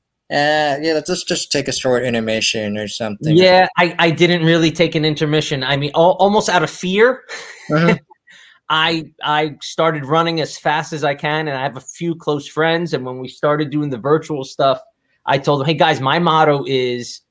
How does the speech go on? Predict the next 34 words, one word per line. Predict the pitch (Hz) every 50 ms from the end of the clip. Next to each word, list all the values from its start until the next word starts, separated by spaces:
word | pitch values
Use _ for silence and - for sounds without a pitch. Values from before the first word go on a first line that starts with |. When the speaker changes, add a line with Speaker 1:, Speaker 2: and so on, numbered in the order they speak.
| _ _ _ _ _ _ _ _ _ _ _ _ _
Speaker 2:
as | 143 - - - -
fast | - - - 175 147 170 165 165 - - 175
as | 165 147 165
I | 147 151 139
can, | 143 - 156 143 135 127 123 123 123 123 117 110
get | - 131 139 151 147 143 131
these | 143 147 143 - 120
virtual | 107 139 143 147 143 139 - 147 139 135
shows | 123 - - 147 135 131 127 127 127 127 120 - - - - - _ _ _ _ _ _
to | - - 185 185 165
market | 151 151 147 143 139 - - 131 101 - _ _ _ -
in | 139 123
front | - - - 139 143 151
of | 156 143 - - -
people. | - - 156 151 147 147 143 143 139 139 139 - _ _ _ _ _ _ _ _ _ _ _ 147
I'm | 147 139 135
not | 139 147 143 147 143 -
gonna | 190 170 165
wait | 147 147 143 147 165 160 156 160 160 - -
and | 151 147 147
spend | - - - - - - - _ - 170 160 160 156 156 151 143 147
months | 147 147 147 151 151 156 156 156 147 - -
of | 165 143 120 117 123 139
research. | 151 165 165 160 160 - 180 165 - 156
Nope, | 156 175 185 185
let's | - 220 - -
just | 214 190 - -
get | 185 175
in | 170 175 185 190
there | 180 160 151
and | 143 131 -
start | - - - 156 151 143 135 123
doing | 104 143 139 139 131 123 110 107
it | 107